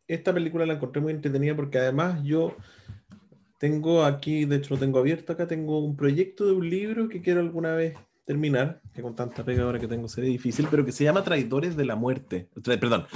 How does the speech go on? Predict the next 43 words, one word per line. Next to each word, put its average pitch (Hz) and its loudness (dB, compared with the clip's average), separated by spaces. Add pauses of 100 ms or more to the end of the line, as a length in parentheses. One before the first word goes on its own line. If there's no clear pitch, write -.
(160)
Traidores 151 4
en 120 0
Nuestra 156 0
Mente, 95 -2 (120)
no 90 -12
sé 135 -6
ese 127 -10
acto 117 -6
falló 120 -6
porque 113 -8
fue, - -14 (360)
Traidores 139 2
en 185 4
Nuestra 175 0
Mente, 190 2
subtítulo, 196 0
Personajes 151 2
que 165 -4
nos 143 2
hacen 165 -2
difícil 156 -4
disfrutar 131 -4
la 127 0
vida. 113 -4 (960)
¿Y 131 -6
cuál 202 0
es 247 0
mi 254 -2
argumento? 165 -2
Mi 117 -10
argumento 165 -4
es 226 -8
que - -6
adentro 208 -2
de 160 -4
nosotros, 135 -8
dentro 220 -6
de 254 -10
nuestra 208 -8
cabeza, 104 -6 (440)
hay 147 -2 (100)
literalmente 160 -2
personajes, - -8